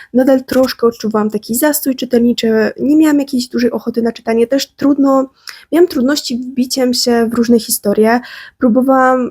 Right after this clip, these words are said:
różnych książek i często je porzuca-, porzucałam, nie mogłam się tak, wiecie, w pełni w nie wciągnąć i dopiero pod koniec miesiąca tak naprawdę coś ruszyło i poczułam, że zaczynam z powrotem czytać książki.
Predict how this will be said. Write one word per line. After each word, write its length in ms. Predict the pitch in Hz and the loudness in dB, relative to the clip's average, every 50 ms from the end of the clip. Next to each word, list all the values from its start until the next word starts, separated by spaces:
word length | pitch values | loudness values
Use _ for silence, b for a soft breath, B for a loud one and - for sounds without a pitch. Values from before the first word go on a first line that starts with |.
| - _ - | -6 _ -2
różnych 420 | 240 269 254 254 269 277 269 269 | -2 0 2 2 4 4 2 2
książek 680 | - - - 269 254 262 269 294 294 294 302 294 - - | -2 -4 0 2 2 2 2 2 2 2 0 -2 -4 -4
i 160 | 247 247 247 | -4 -4 -4
często 340 | - 262 254 247 247 - 247 | -2 -2 -2 -2 0 0 0
je 100 | 247 247 | 0 0
porzuca-, 600 | - 247 240 233 226 - - 240 - - 233 220 | 2 0 0 0 0 -2 -2 -4 -2 -2 -2 -2
porzucałam, 680 | 220 247 240 247 233 226 - 240 240 247 254 254 247 | 0 2 2 4 2 2 0 2 2 2 4 4 4
nie 80 | 247 240 | 4 4
mogłam 360 | 233 240 233 214 240 240 240 | 4 2 2 2 2 0 0
się 140 | - - 247 | -2 -4 -6
tak, 200 | 233 233 - 226 | -6 -6 -4 -2
wiecie, 300 | 226 226 - 226 220 226 B B B B B B | -2 -2 -2 -2 -6 -6 B B B B B B
w 120 | - - | -20 -12
pełni 420 | - - 247 233 240 240 233 233 240 | -4 0 2 4 4 4 4 0 0
w 60 | - | 0
nie 120 | 240 240 | 0 -2
wciągnąć 540 | 247 - - 262 262 277 294 320 370 392 392 - B B B B | -2 -2 -4 -2 -2 0 0 2 4 4 2 2 B B B B
i 100 | B 311 | B 2
dopiero 260 | 320 320 320 320 311 294 | 2 2 2 2 0 0
pod 180 | - 285 - | -2 -4 -2
koniec 300 | - 277 285 277 - - | 0 2 2 2 2 0
miesiąca 400 | 240 247 240 - 254 254 254 240 | 0 0 0 0 0 0 0 0
tak 140 | 247 233 240 | -2 0 0
naprawdę 320 | 240 220 240 233 233 233 | 0 0 0 0 0 -2
coś 220 | 220 - 226 - - | -2 -2 -2 -2 -2
ruszyło 420 | 233 233 214 - 240 233 226 208 | -2 -2 0 2 4 4 4 4
i 100 | - 220 | 2 -2
poczułam, 420 | - 233 226 - - 226 226 226 220 | -4 -4 -4 -2 -2 -2 0 0 0
że 220 | 226 220 220 220 220 B B B B B B B | 0 0 -2 -2 -4 B B B B B B B
zaczynam 480 | 240 240 269 269 262 - 269 240 240 247 | 2 4 4 2 2 2 2 2 2 2
z 100 | - - | -2 -4
powrotem 440 | - 240 254 254 247 - 240 233 | -2 0 2 2 2 2 2 2
czytać 260 | 233 - - 233 233 - | 0 -2 -4 -4 -4 -6
książki. 680 | - - 240 220 214 208 - - - 220 247 302 311 | -8 -6 -4 -2 -2 -4 -6 -6 -4 -2 -2 -2 -4